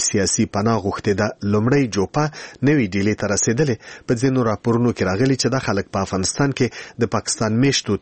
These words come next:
تروریستي ډلو د حملو له ګواښ سره مخامخ وو. په وروستیو څو میاشتو کې په ټول افغانستان کې د ناامنیو له پراخېدو سره پر سکانو او هندوانو هم وسلوالې حملې زیاتې شوې. د روان کال د وري په شپږمه د کابل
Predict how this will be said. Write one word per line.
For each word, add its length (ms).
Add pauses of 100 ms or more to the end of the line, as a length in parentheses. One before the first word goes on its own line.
تروریستي 480
ډلو 240
د 160
حملو 320
له 60 (100)
ګواښ 160 (100)
سره 220
مخامخ 420
وو. 80 (380)
په 80
وروستیو 320
څو 240
میاشتو 260
کې 140
په 60 (100)
ټول 160
افغانستان 480
کې 140 (100)
د 120
ناامنیو 440
له 60 (100)
پراخېدو 400
سره 140 (360)
پر 220
سکانو 460
او 160
هندوانو 500
هم 180 (220)
وسلوالې 540
حملې 300
زیاتې 320
شوې. 160 (340)
د 100
روان 280
کال 140 (100)
د 120
وري 260
په 140
شپږمه 380 (200)
د 120
کابل 320